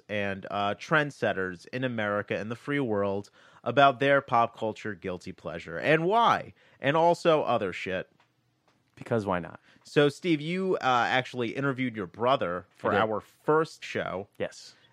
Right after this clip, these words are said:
Speaker 1: And you did it on Christmas Day or Christmas Eve?
Speaker 2: Uh, Christmas night.
Speaker 1: Christmas night.
Speaker 2: Yes, sir. So basically, uh,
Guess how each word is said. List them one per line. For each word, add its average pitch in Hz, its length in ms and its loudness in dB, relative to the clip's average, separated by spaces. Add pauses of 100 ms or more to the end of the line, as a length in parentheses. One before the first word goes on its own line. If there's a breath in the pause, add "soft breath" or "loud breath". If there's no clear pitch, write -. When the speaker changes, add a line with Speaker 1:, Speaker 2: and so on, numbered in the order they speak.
(140)
Speaker 1:
And 110 200 -2
you 117 80 -6
did 117 160 -4
it 110 200 -6
on 98 260 -4
Christmas 170 480 -4
Day 247 220 0
or 127 100 -2
Christmas - 420 -10
Eve? 87 340 -12 (100)
Speaker 2:
Uh, 107 180 2
Christmas - 280 -6
night. 95 220 -10 (200)
Speaker 1:
Christmas 156 520 -6
night. 107 420 -4
Speaker 2:
Yes, - 140 -16
sir. 95 280 -4 (1300 soft breath)
So - 180 -4
basically, 147 540 0
uh, 113 480 6